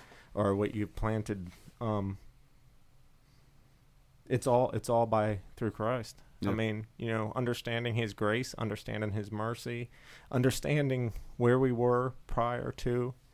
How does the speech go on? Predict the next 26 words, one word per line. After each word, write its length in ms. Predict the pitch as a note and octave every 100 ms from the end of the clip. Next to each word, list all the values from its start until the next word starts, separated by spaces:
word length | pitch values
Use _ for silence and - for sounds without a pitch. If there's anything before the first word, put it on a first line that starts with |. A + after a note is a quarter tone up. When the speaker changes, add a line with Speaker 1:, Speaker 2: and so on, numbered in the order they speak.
| - - - -
Speaker 1:
and 240 | C#3 B2+ A#2
the, 200 | G#2+ A2 - -
all 180 | B2+ C#3
because 320 | D3 C#3 C#3+
of 100 | B2
him. 260 | C#3 E3 - - - - - - -
And 180 | C3
that's 200 | B2+ C3+
the 120 | - C3
thing 320 | C#3+ C#3 C3
that, 140 | A2+
like, 200 | A#2 -
if 160 | A#2 B2
we 140 | C3+
don't 320 | - E3 E3
take 260 | - - -
the 100 | -
time 840 | - - - C3+ C#3 A#2+ G2+ A2 - - - - -
for 340 | C#3 A#2 -
us, 280 | A#2+ A#2+ -
and 240 | C3 A#2
the, 340 | A2 A#2+ - C3
speaking 360 | - D3 D3 A2
of 80 |
the 80 | G2
resources, 880 | F#2 C#3 F#3+ - G#2+ G2+ A2 G2+